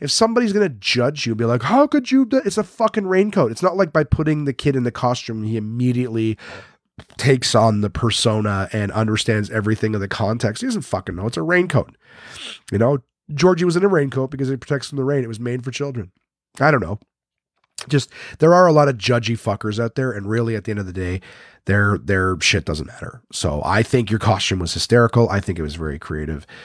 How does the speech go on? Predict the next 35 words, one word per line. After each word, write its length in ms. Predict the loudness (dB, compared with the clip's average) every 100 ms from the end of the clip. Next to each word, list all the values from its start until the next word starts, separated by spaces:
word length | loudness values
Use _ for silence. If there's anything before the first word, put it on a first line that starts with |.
| -20 -8
Um, 400 | -4 -2 -4 -8 -10 -4
I 100 | -4
think 300 | -2 -4 -4
one 160 | -6
day 340 | -4 -4 -4 -8 -16 -14 -2
you'll 180 | 0
show 220 | 2 0 0
your 160 | 0
kid 280 | -2 -4 -4
the 60 | -2
movie 560 | 0 2 4 4 2 -2
and 220 | -8 -6
the 60 | -2
picture. 520 | 0 0 0 2 2
He's 220 | 0 -2
gonna 180 | -4 -6
fucking 320 | -8 -8 -6
laugh. 460 | 0 0 0 -2 -10 -20 -20 _ -8
And, 400 | -4 -2 -4 -2
uh, 540 | -2 0 -2 -2 -4 -6
you 80 | -2
know, 180 | 0 2
everybody 420 | 2 2 4 2
wins. 480 | 2 0 -2 -8 -12 _ -4
And 180 | -2
then, 240 | 0 0 2
uh, 160 | 4
and 100 | 2
the 80 | 0
judgy 380 | -2 -2 -2 -4
cunt's 260 | -2 -2 -2
gonna 140 | -4
be 80 | -4
sitting 280 | -4 -4 0
there 280 | 2 2